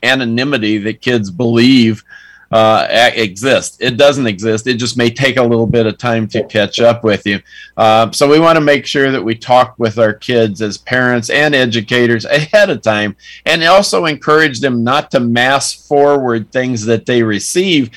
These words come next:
that may be concerning, and un-, and in doing so, unintentionally spreading,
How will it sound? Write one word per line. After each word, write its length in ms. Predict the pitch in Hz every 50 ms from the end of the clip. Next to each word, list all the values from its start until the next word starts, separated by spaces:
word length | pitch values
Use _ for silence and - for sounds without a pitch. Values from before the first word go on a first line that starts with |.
| - - _ _
that 140 | 120 127 107
may 240 | 110 117 120 123
be 180 | 120 110 120 120
concerning, 760 | 117 - 113 104 - - 117 113 113 113 110 113 113 110 113 - - - _ _ _
and 220 | - 139 127 120 -
un-, 220 | - 147 151 156
and 420 | 147 143 - 123 123 120 120 113
in 200 | 127 127 123 120
doing 280 | 110 139 160 170 165 143
so, 260 | - - 131 123 123
unintentionally 760 | 127 135 139 135 120 113 - 143 147 139 - - 123 120 107 98
spreading, 1040 | - - - - _ - 123 120 127 139 143 156 160 143 127 110 107 107 101 107